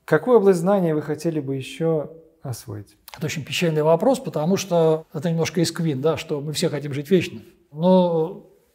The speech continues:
Speaker 2: жизнь конечна, ресурсы ограничены, а с другой стороны, э, тоже вот знания не всегда хороши. И теория, и практика, они, э, показывают, что,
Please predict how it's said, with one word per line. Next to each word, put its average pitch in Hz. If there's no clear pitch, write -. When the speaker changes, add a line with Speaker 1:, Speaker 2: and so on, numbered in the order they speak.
Speaker 2:
жизнь 170
конечна, 156
ресурсы 160
ограничены, 185
а 156
с 147
другой 180
стороны, 165
э, 135
тоже 143
вот 139
знания 151
не 156
всегда 190
хороши. 131
И 156
теория, 175
и -
практика, 170
они, 170
э, 147
показывают, 151
что, 147